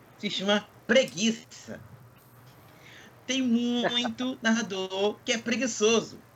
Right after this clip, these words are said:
Em tudo. Em ler, em fazer as crônicas, em criar as coisas. A preguiça. E a preguiça com a falta de tempo são grandes amigas e irmãs, são amantes.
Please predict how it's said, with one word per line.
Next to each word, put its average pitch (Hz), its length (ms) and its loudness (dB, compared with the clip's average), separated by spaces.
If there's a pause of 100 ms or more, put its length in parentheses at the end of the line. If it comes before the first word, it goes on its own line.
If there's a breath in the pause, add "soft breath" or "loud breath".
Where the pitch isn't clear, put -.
(680 loud breath)
Em 277 180 0
tudo. 262 540 -2 (320)
Em 220 140 2
ler, 156 480 0 (340)
em 202 160 -4
fazer 180 540 0
as 151 180 2
crônicas, 151 600 -2
em 202 140 -6
criar 196 400 2
as 165 120 -4
coisas. 170 520 -4
A 208 80 -2
preguiça. 202 760 -4 (500 loud breath)
E 440 80 0
a 453 60 -2
preguiça 240 680 0
com 208 200 2
a 202 60 4
falta 190 220 -4
de 170 140 -8
tempo 220 840 -2
são 220 200 0
grandes 240 440 2
amigas 240 480 0
e 262 60 0
irmãs, 180 540 2
são 233 160 0
amantes. 185 960 -2